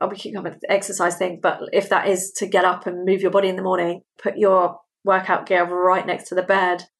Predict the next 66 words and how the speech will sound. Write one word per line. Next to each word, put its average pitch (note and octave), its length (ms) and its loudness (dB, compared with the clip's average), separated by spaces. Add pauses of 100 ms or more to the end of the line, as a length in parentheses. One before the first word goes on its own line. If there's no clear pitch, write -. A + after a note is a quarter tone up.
(240)
so - 160 0
that - 160 -4
all G3+ 100 4
you've F#3+ 120 2
gotta F#3+ 180 4
do F#3 220 2
is F3 320 -2
sit - 180 -2
on - 60 -6
the F3 40 -8
side F3+ 160 -2
of F3+ 60 2
the F#3 100 0
bed F#3 140 4
and F3 200 -10 (120)
put G3 100 -2
your F3+ 60 -6
shorts F#3+ 320 2
on E3+ 140 2
or F#3 100 0
whatever F#3 240 2
that F3+ 160 0
is. - 260 0 (380)
You're A#3+ 160 -4
doing A#3 200 4
those G#3 160 2
things G3+ 160 -6
that - 100 -4
make F#3+ 160 -4
it - 20 -4
easier. F#3+ 520 -2 (280)
And B3 140 2
also A#3+ 480 4 (160)
tagging B3 340 0
it - 100 -2
on A3+ 220 4
to - 80 -8
something G#3 320 -6
that G3+ 80 -8
you G3+ 160 -8
already G#3+ 400 2
do G#3 160 2
every A3 240 -2
day. A#3 300 -4 (580)
Everyone F#3 440 0 (160)
cleans G#3 240 -4
their A3+ 100 2
teeth C#4+ 300 -2
in F#3 80 -6
the F3 80 -2
morning, - 300 -2
right? A3 280 0
We A3 80 0
don't A#3+ 240 2 (300)
feel B3 160 6
like G#3 260 0
we G#3 140 0
need G3 180 -6
to G3+ 120 -10
be G3 440 -2
motivated G3 680 0
to - 60 -18
do - 140 -6
that. - 180 -6
We A3 80 -4
just G#3+ 220 -6